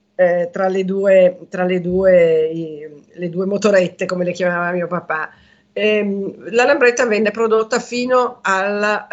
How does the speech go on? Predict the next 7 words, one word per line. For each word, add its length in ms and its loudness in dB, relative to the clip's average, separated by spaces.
eh, 40 -6
settanta 640 -4
settantuno, 640 -6
quindi 220 -4
per 160 -8
venticinque 580 -6
anni, 500 0